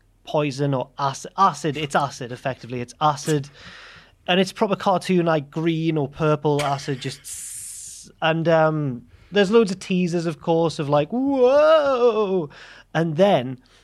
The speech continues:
um, let's say we need to pick one from each team. Dawkins falls in the acid, he's gone.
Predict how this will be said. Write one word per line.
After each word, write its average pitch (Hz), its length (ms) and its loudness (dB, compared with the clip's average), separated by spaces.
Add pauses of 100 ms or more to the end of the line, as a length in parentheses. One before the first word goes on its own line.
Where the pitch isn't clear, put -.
(320)
um, 151 600 2
let's 214 240 -2
say 226 340 2
we 156 140 -6
need 165 120 -4
to 147 60 -6
pick 156 140 -6
one 151 160 -2
from 151 140 -8
each 139 140 -8
team. 131 200 -8 (220)
Dawkins 214 540 2
falls 135 260 -2
in 135 80 -2
the 135 120 -2
acid, 127 280 -2
he's 139 180 2
gone. 120 360 -2